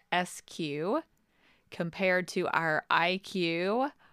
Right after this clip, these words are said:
or our E Q, that it helps us better understand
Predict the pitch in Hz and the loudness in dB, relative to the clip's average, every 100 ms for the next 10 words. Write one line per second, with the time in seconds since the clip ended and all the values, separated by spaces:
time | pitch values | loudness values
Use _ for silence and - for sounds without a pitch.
0 | - 180 170 160 - 233 311 - 214 170 | -2 2 6 4 2 -4 -6 -4 0 2
1 | 160 160 160 170 185 - - 233 - 277 | 4 2 0 0 2 0 0 -2 0 -4
2 | - - 196 202 - 190 185 - - 180 | -4 2 4 4 2 0 -2 -4 -2 0
3 | 175 170 165 165 | 2 2 0 -4